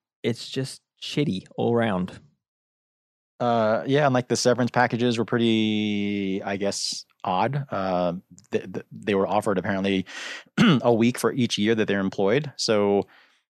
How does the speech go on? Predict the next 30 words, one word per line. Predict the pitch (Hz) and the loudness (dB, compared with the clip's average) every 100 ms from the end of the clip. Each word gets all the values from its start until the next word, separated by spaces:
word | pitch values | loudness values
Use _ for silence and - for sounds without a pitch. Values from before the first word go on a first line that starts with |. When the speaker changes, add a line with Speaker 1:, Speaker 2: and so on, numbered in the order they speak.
| _ - | _ -6
Speaker 2:
for | 110 | -4
some | - 113 127 | 2 2 2
people, | 143 139 165 170 117 | 0 0 2 4 4
that'll | 113 117 | 4 4
be | 107 104 | 2 0
pretty | 95 107 92 | 0 -2 0
decent. | 120 147 143 135 | 0 0 -2 0
For | 110 107 | 2 4
an | 101 - | 2 0
awful | 110 110 | -2 0
lot | 95 | -2
of | 95 | 0
other | 101 104 | -2 -2
people, | 92 85 | -4 -4
it | 80 | -6
just | 85 82 | -6 -6
won't | 80 | -6
be | 73 | -8
very | 76 71 | -8 -2
good. | 147 202 180 - _ _ - | 0 0 -2 -10 _ _ -4
Um, | 90 87 87 - | -2 -2 -4 -6
and | 92 | -4
certainly | 110 98 | -4 -2
here | 104 98 | -2 -2
in | |
the | 90 | 0
U | 90 87 | 0 0
S, | 95 | -2
that's | 90 85 | -4 -6
a, | - | -6